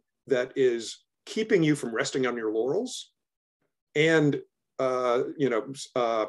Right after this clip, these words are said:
pushing, you know, pushing you to, uh, to keep going without the result that you said,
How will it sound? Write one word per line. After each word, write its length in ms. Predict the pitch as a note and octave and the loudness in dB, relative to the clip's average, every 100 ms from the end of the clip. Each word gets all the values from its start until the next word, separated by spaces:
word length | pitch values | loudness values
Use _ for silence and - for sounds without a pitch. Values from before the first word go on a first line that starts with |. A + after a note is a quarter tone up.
| - | -4
pushing, 460 | D#3 - C#3 C3+ | -4 0 0 0
you 80 | C3 | 0
know, 180 | A2 G#2 - | -2 -4 -6
pushing 240 | D#3+ E3 | -2 4
you 100 | C#3 | 6
to, 240 | B2 A2 A2 B2+ | 6 4 0 -4
uh, 320 | A2+ G#2+ G#2+ - | -2 -2 -4 -8
to 100 | - | -8
keep 200 | C#3 C#3 | 0 2
going 340 | B2+ C3 C#3+ D3 | 4 4 4 2
without 500 | C3+ C3 C3+ D#3+ C3+ - _ _ | 4 6 6 4 4 0 _ _
the 320 | C3 A#2 A2+ A2 | -6 -6 -8 -4
result 340 | B2+ B2+ A#2 A2+ | 2 2 2 0
that 120 | G#2 | -2
you 180 | D3 C#3+ | 0 0
said, 360 | B2 G2 F2+ | -2 -4 -8